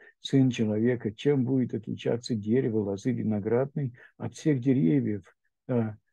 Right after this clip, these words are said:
тот саженец лозы, который был как вьюн на деревьях лесных". Он говорит о...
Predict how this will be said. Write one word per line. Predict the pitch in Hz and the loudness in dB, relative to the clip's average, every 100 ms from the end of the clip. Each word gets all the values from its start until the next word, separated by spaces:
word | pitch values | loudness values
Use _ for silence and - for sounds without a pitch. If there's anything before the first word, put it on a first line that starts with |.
| _ _ | _ _
тот | - 147 143 | 4 4 4
саженец | 160 156 127 117 113 - | 2 4 4 0 0 -2
лозы, | 131 113 147 | -4 -2 -2
который | 123 113 139 127 113 | 0 0 0 0 0
был | 120 135 113 - | 0 0 0 -2
как | 117 104 | -4 -2
вьюн | 120 117 151 185 135 - _ | -2 -2 2 4 4 0 _
на | 127 120 | 2 2
деревьях | 113 113 127 123 117 - | 4 4 4 4 2 0
лесных". | 113 104 - 113 107 - | -4 -6 -6 -6 -8 -12
Он | 123 120 120 113 | -8 -4 -2 -2
говорит | 113 110 117 107 120 | -4 -2 -2 -2 -2
о... | 113 107 | -2 -4